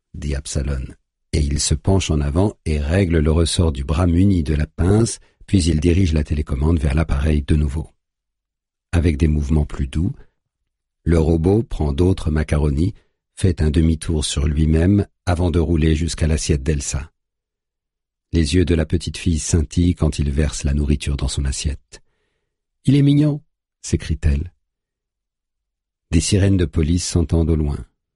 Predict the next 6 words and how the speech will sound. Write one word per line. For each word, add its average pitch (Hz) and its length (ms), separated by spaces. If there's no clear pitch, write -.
Il 85 120
n'a 82 100
pas 87 140
encore 82 260
de 80 120
nom ? » 82 220